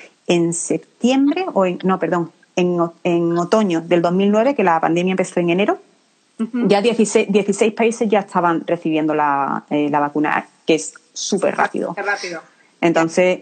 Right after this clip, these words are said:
Speaker 1: y, y hubo muchas quejas de que el proceso, y era una vacuna especialmente difícil de producir y de escalar. Entonces, yo tengo esperanza que si se, se encuentra rápido, no vamos a tardar tanto tiempo en tenerla.
Speaker 2: Ojalá.
Speaker 1: Ojalá.
Speaker 2: Em,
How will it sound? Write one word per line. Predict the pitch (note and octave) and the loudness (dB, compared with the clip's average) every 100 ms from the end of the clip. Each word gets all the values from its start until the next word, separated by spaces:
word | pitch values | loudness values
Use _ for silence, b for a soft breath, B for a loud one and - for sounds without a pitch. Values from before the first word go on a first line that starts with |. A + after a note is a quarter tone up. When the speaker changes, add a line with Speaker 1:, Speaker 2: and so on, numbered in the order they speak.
| - | 2
Speaker 1:
y, | G#3+ G#3+ G#3 | 2 2 2
y | G#3 | 2
hubo | A3 A#3+ | 4 2
muchas | B3 B3 - B3+ - | 0 -4 -2 -2 -2
quejas | - A#3 - F3 | -4 -2 0 -2
de | E3+ | 0
que | E3 | 0
el | E3+ | -2
proceso, | - F3 G3 A3 | -2 0 0 2
y | |
era | G#3 | 2
una | A3 | 2
vacuna | A#3 A#3 A3+ | 0 0 -2
especialmente | G#3+ - A#3 A3 G#3+ | -4 0 0 2 2
difícil | G3+ G3+ G3 F#3 | 0 -2 -2 0
de | |
producir | F3+ F3 E3+ F#3+ | 0 0 0 0
y | E3+ | 2
de | D#3+ | 0
escalar. | - D#3+ C#3+ - b b b | -2 -2 0 -2 b b b
Entonces, | E3+ F3+ F#3 - E3 - | -2 0 0 2 0 0
yo | - F#3+ | 0 0
tengo | G3+ G3+ | 2 -2
esperanza | G3+ G3+ E3+ D#3 | 0 0 0 -2
que | D#3 | -2
si | |
se, | E3 E3 D#3+ - | 0 0 0 -2
se | - - D#3+ | -8 -2 -2
encuentra | D#3+ F#3 G3+ G#3 | 0 0 0 0
rápido, | G3+ G#3 A#3+ B3+ C4+ - _ - | 0 -2 0 -2 -4 -8 _ -4
no | F#3 | -2
vamos | G3 F3+ | 0 -2
a | |
tardar | F#3+ F3+ E3 | -6 -8 -4
tanto | E3 E3+ | -6 -6
tiempo | E3 D3 - | -8 -8 -8
en | |
tenerla. | - - - - _ _ _ _ _ _ - | -16 -18 -20 -20 _ _ _ _ _ _ -14
Speaker 2:
Ojalá. | F#3 F3+ F3+ F3+ F3+ F3+ _ _ B B B | -12 -6 -4 -4 -6 -10 _ _ B B B
Speaker 1:
Ojalá. | - - - | -10 -8 -4
Speaker 2:
Em, | B3+ B3+ B3+ C4 C4 C4 B3 | -2 -2 -4 -2 -2 -2 -4